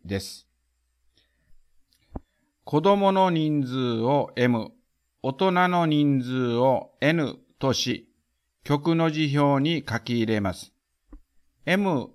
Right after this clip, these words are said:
N以外の文字でも構いません。ただ、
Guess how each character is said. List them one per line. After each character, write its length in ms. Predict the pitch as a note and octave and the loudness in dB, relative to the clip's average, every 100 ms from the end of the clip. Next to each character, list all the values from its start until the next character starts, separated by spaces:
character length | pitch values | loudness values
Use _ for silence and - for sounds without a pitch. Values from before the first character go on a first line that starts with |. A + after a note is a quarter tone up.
| - | -4
N 460 | E3 F3+ D3 - - | -2 0 -2 -4 -6
以 140 | C3+ | -4
外 360 | C3+ D#3+ D#3 C#3 | 4 4 6 2
の 200 | C#3 D3+ | 2 2
文 200 | A#2 C3 | 2 0
字 180 | C3+ C3+ | -2 -2
で 140 | C3+ | 0
も 180 | D#3+ D#3 | 0 0
構 320 | - G#2+ B2+ | -2 0 2
い 80 | C#3 | 2
ま 160 | B2+ G#2+ | 0 -2
せ 140 | G#2+ | -6
ん。 120 | G2+ - _ _ _ _ | -10 -14 _ _ _ _
た 140 | D#3+ | 2
だ、 380 | E3 E3 C#3+ | 6 6 6